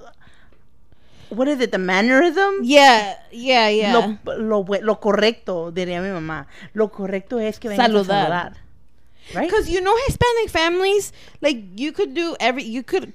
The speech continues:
Speaker 2: get there, saludar, get there, be really nice, get there,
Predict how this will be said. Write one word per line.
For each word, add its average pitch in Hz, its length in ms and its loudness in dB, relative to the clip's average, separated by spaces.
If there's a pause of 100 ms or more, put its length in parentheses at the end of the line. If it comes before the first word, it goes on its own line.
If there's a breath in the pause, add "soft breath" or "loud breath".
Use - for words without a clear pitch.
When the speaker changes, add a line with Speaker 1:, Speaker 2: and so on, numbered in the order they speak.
(100)
Speaker 2:
get 277 300 0
there, 311 160 0
saludar, 220 760 4 (580 soft breath)
get 240 320 -2
there, 240 500 0
be 185 340 -8
really 233 280 0
nice, 214 580 -2
get 208 440 -4
there, 214 480 -2